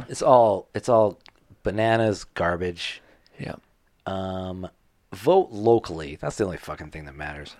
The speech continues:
Speaker 1: Whoever the
Speaker 2: Hmm.
Speaker 1: president is, he's a fucking asshole.
Speaker 2: Yeah. Good
Speaker 1: O-,
Speaker 2: luck.
Speaker 1: Obama, Trump, Kennedy, asshole.
Speaker 2: Good luck.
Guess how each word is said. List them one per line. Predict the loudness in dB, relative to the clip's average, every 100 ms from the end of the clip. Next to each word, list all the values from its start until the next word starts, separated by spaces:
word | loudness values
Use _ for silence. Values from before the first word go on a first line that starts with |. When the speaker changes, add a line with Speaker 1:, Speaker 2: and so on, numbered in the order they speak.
| 0
Speaker 1:
Whoever | 4 6
the | 4
Speaker 2:
Hmm. | 4
Speaker 1:
president | 4 4 0 -2
is, | -4
he's | -8
a |
fucking | -6 -2 -2 -2
asshole. | -8 -10 -12 -12 -8
Speaker 2:
Yeah. | -10 -10 _ _ _ _
Good | -4 4
Speaker 1:
O-, |
Speaker 2:
luck. | 6 4 2 -12 _
Speaker 1:
Obama, | -4 2 6 6 6 6 4
Trump, | 0 0 2 2 0
Kennedy, | -4 -2 -2 -4 -6 -10 _ _ -6
asshole. | -4 -2 -6 -12 -14 _
Speaker 2:
Good | 0 2
luck. | 0 -2 -8